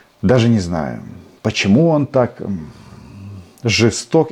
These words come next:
и безапелляционен. В любом случае, значит, а, Минобороны и наш Генштаб,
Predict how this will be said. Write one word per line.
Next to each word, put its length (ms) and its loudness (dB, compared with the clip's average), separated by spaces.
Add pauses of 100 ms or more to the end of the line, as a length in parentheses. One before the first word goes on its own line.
и 60 0
безапелляционен. 960 -2 (320)
В 60 2
любом 280 4
случае, 600 -4
значит, 560 -4
а, 380 -4 (260)
Минобороны 1120 2
и 60 -2
наш 260 -2
Генштаб, 520 -2